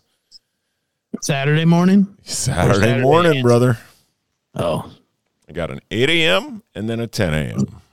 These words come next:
Speaker 1: Mm.
Speaker 2: Both of 'em are in it.
Speaker 1: Boy.
Speaker 2: So, thank
Speaker 1: Boy.
Speaker 2: God I'm not coaching. I'm just
Speaker 1: Yeah, hopefully,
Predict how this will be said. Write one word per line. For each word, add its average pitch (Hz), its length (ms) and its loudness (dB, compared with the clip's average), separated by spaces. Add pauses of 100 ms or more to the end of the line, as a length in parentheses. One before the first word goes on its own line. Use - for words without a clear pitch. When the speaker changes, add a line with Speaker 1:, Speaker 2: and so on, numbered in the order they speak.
(440)
Speaker 1:
Mm. 76 680 -2
Speaker 2:
Both 90 200 -4
of 95 100 -12
'em 95 180 -6
are 90 120 -4
in 64 120 -12
it. 50 100 -20 (1400)
Speaker 1:
Boy. 85 440 -2
Speaker 2:
So, 57 1120 -10 (1800)
thank 127 220 2
Speaker 1:
Boy. 110 60 -2
Speaker 2:
God 90 420 0 (240)
I'm 85 120 -4
not 80 200 -6
coaching. - 320 -12 (560)
I'm - 140 -18
just 127 240 -14
Speaker 1:
Yeah, 131 260 -4
hopefully, 156 580 2